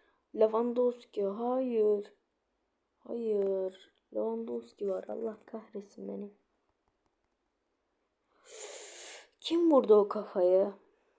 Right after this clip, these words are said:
O kafaya ben de vuracağım şimdi ya. Senin nasıl bir kafan var? Bana söyler misin? Aa, a-, ya abi ne yapıyorsunuz ya? Kendi, kendi takım arkadaşınıza niye dalar gibi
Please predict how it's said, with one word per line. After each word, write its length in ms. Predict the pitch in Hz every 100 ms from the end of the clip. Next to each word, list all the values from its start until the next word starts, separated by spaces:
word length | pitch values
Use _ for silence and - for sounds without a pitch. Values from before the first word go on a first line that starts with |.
| _ 262 - -
O 140 | 233
kafaya 580 | 247 262 269 269 262 247
ben 200 | 247 247
de 80 | 196
vuracağım 500 | 180 175 170 170 170
şimdi 480 | - - - -
ya. 180 | 190 190 202 _ _ _ _ _ _ _ _ _ _ _ _ _ _ _ _ _ _ _ _ _ _ _ _
Senin 380 | - - 233 208
nasıl 280 | 220 - 233
bir 140 | 196
kafan 580 | - - - 185 196 208
var? 120 | 214 - - _ _ _ _ _ _ _
Bana 160 | 220 226
söyler 460 | 226 220 214 214
misin? 340 | 226 220 208 _ _ _ _ _ _ _ _ _ _ _ -
Aa, 280 | 190 - 190
a-, 100 | - -
ya 100 | -
abi 400 | 196 202 214 180
ne 40 |
yapıyorsunuz 800 | 185 220 226 214 180 175 170 165
ya? 180 | 170 165
Kendi, 440 | - 202 214 220 - _ _ _ _ _ -
kendi 200 | 208 214
takım 280 | 214 202 208
arkadaşınıza 720 | 208 208 208 208 214 214 208
niye 340 | 190 190 214 214
dalar 300 | 190 190 190
gibi 280 | 196 -